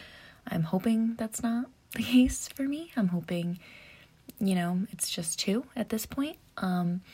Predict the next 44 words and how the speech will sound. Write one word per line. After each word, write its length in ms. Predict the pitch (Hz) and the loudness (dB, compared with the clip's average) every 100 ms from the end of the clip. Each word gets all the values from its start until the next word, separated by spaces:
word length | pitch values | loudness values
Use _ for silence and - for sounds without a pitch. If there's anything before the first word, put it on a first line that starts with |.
| - - - - | -20 -20 -20 -2
but 260 | 226 220 - - - - - | 0 0 -4 -16 -20 -20 -14
sometimes, 960 | - 226 226 254 247 254 254 254 - - - - - - - - | -6 -2 0 4 4 6 4 0 -8 -12 -20 -20 -20 -18 -14 -4
sometimes 500 | - 233 269 254 233 | 2 2 4 2 2
life 180 | 220 220 | -2 -2
has 140 | 214 | -4
other 180 | 202 202 | -4 -4
plans 380 | - 180 180 - | -2 0 0 0
for 100 | 170 | 0
you. 240 | 165 160 | 2 2
And 280 | - 175 180 | 0 -2 0
I'm 200 | 185 208 | 0 0
a, 180 | 208 208 - - - - _ _ _ | 0 -4 -12 -20 -20 -20 _ _ _
after 320 | - 220 - 247 | 0 0 0 0
I 60 | |
was 140 | 240 233 | 0 -2
sad, 420 | 185 175 170 170 | -2 0 0 0
you 100 | 170 | 0
know, 360 | 170 165 165 - | 0 0 -2 -2
I 500 | 175 165 165 165 185 - - | 0 0 0 -2 -6 -10 -8
took 360 | 202 190 - - _ - | -6 -6 -12 -20 _ -4
my 120 | 185 | -4
time 460 | 185 175 170 170 165 | -2 -4 -2 -2 -4
to 440 | - 170 160 160 - - - - | -2 0 2 0 -4 -16 -20 -12
process 400 | - 175 185 180 | -4 -2 0 0
my 120 | 175 | 0
emotions. 520 | 170 165 160 180 165 | 0 0 0 -2 -2
I 120 | 170 175 | -2 -4
was 140 | 185 | -4
really, 300 | 214 220 214 | -2 0 0
I 80 | 180 | 0
would 160 | 175 | 0
say, 240 | - 170 - | -2 -2 -2
out 200 | 156 160 | 0 0
of 80 | 160 | 0
it 180 | 175 - | -4 -6
for, 160 | 165 | -2
like, 220 | 160 156 | 0 -2
two 240 | - 170 156 | -2 0 2
weeks. 400 | 156 160 - 170 | 2 0 -2 -2
I 80 | 160 | -2
was 120 | 156 | 0
really 280 | 160 156 156 | 0 0 0
bummed 340 | 156 156 156 | 0 2 2
out. 240 | 151 151 | 0 -2